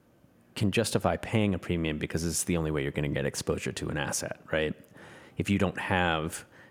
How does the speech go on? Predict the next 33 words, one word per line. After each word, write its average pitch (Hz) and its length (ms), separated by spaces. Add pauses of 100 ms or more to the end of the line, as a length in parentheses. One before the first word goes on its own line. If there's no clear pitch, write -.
two 127 140
million 90 280
dollars 78 360
to - 80
buy 80 100
a 78 60
Mickey 73 240
Mantle 101 340
card, 73 420 (680)
your 107 140
only 87 140
way 87 400
to - 180
invest 87 440
in 82 100
that 76 260
is 87 180
through 82 220
these - 180
sites. - 560 (800)
And 101 160
so - 140
you 120 100
can 113 220
understand 123 640
paying 85 560 (100)
a 92 80
small 80 560 (160)
premium 87 480
for - 200
that 73 420 (1400)
opportunity. - 680 (440)
Um, - 580